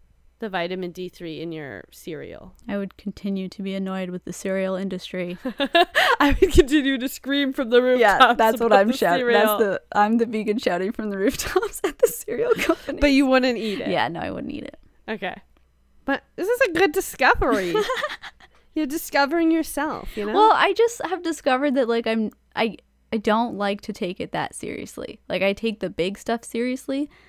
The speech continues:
Speaker 2: but I don't think I wanna be the vegan that takes the small stuff that seriously. And, like, there is a line.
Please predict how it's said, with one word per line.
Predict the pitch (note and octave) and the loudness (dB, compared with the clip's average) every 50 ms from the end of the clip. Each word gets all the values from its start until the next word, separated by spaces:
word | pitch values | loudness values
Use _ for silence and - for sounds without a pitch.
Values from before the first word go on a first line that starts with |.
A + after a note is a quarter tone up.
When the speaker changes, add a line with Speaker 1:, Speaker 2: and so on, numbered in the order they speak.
| _ _ _ | _ _ _
Speaker 2:
but | _ G3+ G3 | _ 0 0
I | G3+ | 0
don't | G#3 G3+ G#3 G3+ - - | 0 0 -2 -2 -2 -4
think | A#3+ A3 | -6 -4
I | A#3+ A3+ | -2 -2
wanna | A3 G#3+ G#3 G3+ G3+ | -2 -2 -4 -4 -4
be | G3 G#3 G3+ | -6 -8 -8
the | F3+ F3 | -8 -8
vegan | D#3+ - F#3 F#3 F#3+ F#3 E3+ | -8 -8 -8 -6 -6 -6 -6
that | - - | -8 -8
takes | - F#3+ F3 - - | -8 -10 -10 -10 -10
the | - F3 | -12 -12
small | - - - - F3 F3+ | -12 -8 -6 -4 -4 -4
stuff | G3+ - - B3 - | -4 -6 -8 -8 -4
that | - B3+ A#3+ - | -4 -6 -6 -4
seriously. | - C4+ C4 C4+ C4+ C4+ - - C4+ C4+ - | -4 -4 -2 -2 -4 -4 -4 -4 -2 -2 -2
And, | - G3 | -2 -2
like, | G#3 G3+ G3 G3 | -2 -2 -2 -2
there | G3 G3+ G3+ | -2 0 2
is | A#3 B3 A3 | 0 0 0
a | G#3+ | -2
line. | F#3 F#3 F3 D3+ - - - G3+ | -4 -2 -2 -2 -4 -6 -8 -12